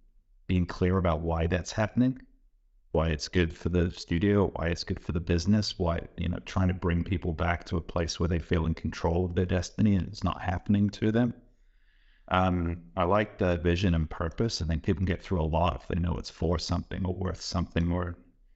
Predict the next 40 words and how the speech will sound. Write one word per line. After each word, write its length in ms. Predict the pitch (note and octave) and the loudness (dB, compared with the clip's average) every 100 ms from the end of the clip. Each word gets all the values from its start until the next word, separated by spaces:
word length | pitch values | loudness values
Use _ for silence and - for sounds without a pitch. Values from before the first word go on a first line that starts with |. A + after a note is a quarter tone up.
| - E2 | -8 -2
in 80 | |
order 260 | E2 E2 E2 | 0 2 0
to 180 | - E2+ | -2 -6
do 280 | - F2+ E2+ | -2 -2 0
something 420 | F2 E2 E2+ E2 | -2 -4 -2 -2
that's 200 | - - | -4 -2
worth 240 | E2+ E2 | -4 -2
doing. 280 | F2 F2 E2 | -2 0 0
I 40 | F2 | 0
remember 200 | E2+ D#2+ | 0 0
once 320 | E2+ E2+ - | 0 -2 -4
when 220 | F2+ E2+ | -2 -2
we 80 | E2 | -2
were 60 | |
working, 420 | F2 E2+ - E2+ E2+ _ _ _ _ - - - | -2 -2 -2 -4 -6 _ _ _ _ -20 -18 -2
um, 500 | F2 E2 E2 E2 D#2+ - _ _ - _ _ _ - | 0 0 0 -4 -6 -14 _ _ -20 _ _ _ -2
title 320 | A2+ F#2+ E2+ | 2 4 2
not 220 | F2+ F2+ | 0 -2
to 80 | - | -2
be 120 | E2 | 0
named, 480 | F#2+ G2+ E2+ D#2+ - | 2 2 0 -2 -4
but 260 | E2+ E2 - _ _ _ | -4 -4 -6 _ _ _
the 60 | E2 | -10
project 500 | - A2 G2+ F#2+ - | -2 2 4 2 0
was 140 | E2+ F2 | -4 0
winding 380 | E2+ D#2+ D#2+ | 0 2 0
down. 400 | E2+ G#2 A#2+ A2+ | 2 4 4 4
We 100 | F#2 | 2
had 260 | D#2+ F2+ E2 | 0 -4 -4
some 680 | - - F#2+ F#2+ F2 E2+ E2 - _ _ _ _ _ _ _ _ - | -6 -2 0 0 -2 -4 -10 -18 _ _ _ _ _ _ _ _ -2
view 220 | F#2 A2+ | 2 2
to 240 | - D#2+ | 2 -2
it, 180 | D#2 - - - | -2 -4 -10 -14
like 200 | - - | -10 -10
it's 180 | - - | -8 0
going 300 | E2+ E2+ D#2+ | 4 4 2
to 100 | E2 | -2
be 140 | E2+ | -4
three 320 | - - E2 | -2 0 2
months, 560 | F2 F2+ E2 - - | 2 2 -2 -6 -10